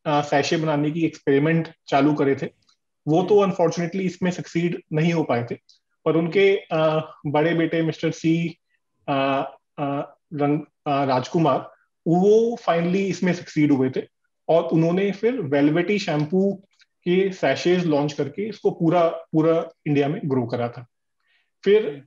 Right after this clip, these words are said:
Speaker 1: फिर उन्होंने तो Velvety shampoo brand launch करी, पर उनके मिस्टर चिन्नी कृष्णन के छोटे बेटे सी रंगनाथन, उन्होंने actually भाई से अलग company खोलकर, अ,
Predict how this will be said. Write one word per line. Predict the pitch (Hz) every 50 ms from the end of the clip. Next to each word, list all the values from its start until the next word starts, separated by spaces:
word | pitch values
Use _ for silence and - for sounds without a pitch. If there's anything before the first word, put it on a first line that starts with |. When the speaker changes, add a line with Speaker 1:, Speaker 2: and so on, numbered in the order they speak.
| _ -
Speaker 1:
फिर | - - 247 226 233 240 240 - - - _ _ _ -
उन्होंने | 165 175 180 185 208 214
तो | 214 202
Velvety | 160 160 156 160 175 170 190 185
shampoo | - 185 165 160 175 180
brand | 160 160 151 147 160 160
launch | 151 151 151 151
करी, | 151 - 165 185 220 196
पर | - 190 170
उनके | 170 175 170 170 190 190 196 196 185 - _ _ _ _ _
मिस्टर | 156 147 151 175
चिन्नी | 165 175 156 160 170 170
कृष्णन | 170 156 - - 175 165
के | 175
छोटे | 165 - 156 143 151 160
बेटे | 147 151 143 151 156
सी | 151 - 165 151
रंगनाथन, | 147 143 131 131 135 135 131 - 175 220 - - _ _ - - _ _ _ _
उन्होंने | - 170 180 185 202 220 220 220 208 180 175
actually | 180 - 208 190 202 202 208 208 - - 165 151 - - _ _ _ _ _ _ _ _ _ _ _ _
भाई | 156 123 127 147 160 185
से | 180 - 208
अलग | 165 160 185 180 185
company | 185 165 165 - 175 170 156
खोलकर, | - - 147 135 131 - 196 202 - _ _ _ _ _ _ _ _ _
अ, | - 139 135 139 143 147